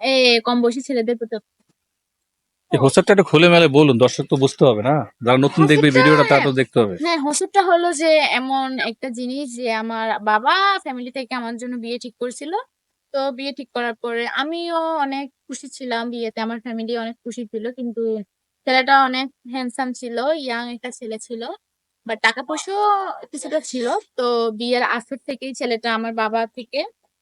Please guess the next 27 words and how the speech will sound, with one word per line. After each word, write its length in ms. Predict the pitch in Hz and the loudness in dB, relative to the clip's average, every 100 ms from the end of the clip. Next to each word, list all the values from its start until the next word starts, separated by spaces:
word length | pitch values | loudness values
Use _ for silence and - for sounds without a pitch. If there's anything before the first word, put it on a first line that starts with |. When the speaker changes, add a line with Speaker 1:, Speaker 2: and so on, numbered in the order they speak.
| _ | _
Speaker 1:
একটা 600 | 220 - 226 220 220 220 - _ - | -8 0 4 6 4 2 -4 _ -8
বাইক 340 | 220 226 247 - _ _ _ _ _ _ _ _ 208 | 2 2 2 -6 _ _ _ _ _ _ _ _ -8
যৌতুক 220 | 302 440 | -2 -2
হিসাবে 300 | 339 269 214 | 0 -2 -4
চাই। 280 | 202 170 - - _ _ _ - | -8 -10 -12 -16 _ _ _ -6
আমার 160 | 339 311 | -4 2
বাবা 240 | 277 269 | 2 2
থেকে 260 | 285 262 262 | -4 -8 -6
তখন 400 | 233 226 240 233 233 | -6 -8 -10 -8 -6
মানে 220 | 226 226 | -6 -6
এটা 160 | 220 233 | -8 -6
দেওয়ার 280 | 226 254 | -2 -2
সামর্থ্য 500 | 294 - 285 302 - 233 | -2 -6 -8 -8 -10 -8
ছিল 280 | - 202 170 | -6 -8 -10
না। 180 | 165 170 _ _ _ _ - | -14 -20 _ _ _ _ -2
I 80 | 240 | -2
mean, 340 | 294 339 339 - | -2 -8 -12 -14
বাইক 240 | 220 254 320 - | 0 0 0 -2
তো 80 | 453 | -2
দূর, 120 | 359 | 0
একটা 180 | 370 302 | 0 -2
সাইকেল 380 | - 262 254 311 | -2 -2 -2 -6
দেওয়ার 220 | 302 294 | -8 -8
সামর্থ্য 420 | - 247 226 233 226 | -12 -14 -14 -14 -12
ছিল 200 | 226 208 | -10 -10
না, 160 | 269 330 | -10 -4
তাই 480 | 277 233 220 214 | -2 -2 -4 -8